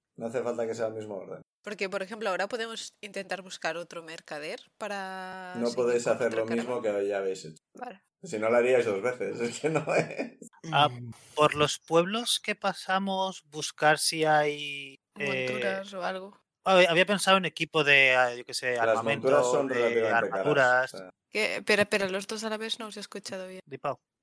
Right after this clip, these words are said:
Speaker 1: Que las monturas son bastante caras.
Speaker 2: Vale,
Speaker 3: Mm.
Speaker 2: vale. Pero
Speaker 3: Yo
Speaker 2: no se
Speaker 3: i-
Speaker 2: puede alquilar, ¿no? De un pueblo a otro, por ejemplo.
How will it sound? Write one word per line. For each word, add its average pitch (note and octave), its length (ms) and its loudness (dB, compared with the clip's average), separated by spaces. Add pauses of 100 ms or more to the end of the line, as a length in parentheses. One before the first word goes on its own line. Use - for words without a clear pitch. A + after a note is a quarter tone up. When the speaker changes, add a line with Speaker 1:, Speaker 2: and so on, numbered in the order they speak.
(160)
Speaker 1:
Que A#2 100 -2
las A2 200 0
monturas A#2+ 360 -2
son B2+ 140 -4
bastante G#2 400 -4
caras. F#2 200 -14 (120)
Speaker 2:
Vale, D#3+ 360 -4
Speaker 3:
Mm. C3+ 40 -10
Speaker 2:
vale. - 260 -14 (300)
Pero G3+ 140 6
Speaker 3:
Yo C#3+ 80 6
Speaker 2:
no D3+ 40 2
se A#3 120 0
Speaker 3:
i- - 20 0
Speaker 2:
puede G3+ 200 -4
alquilar, F#3 420 4
¿no? G#3+ 120 -2
De C4 60 0
un F#3 80 -2
pueblo F3 300 -2
a D#3+ 40 2
otro, G3 260 -4
por F#3+ 140 -6
ejemplo. A3+ 360 -12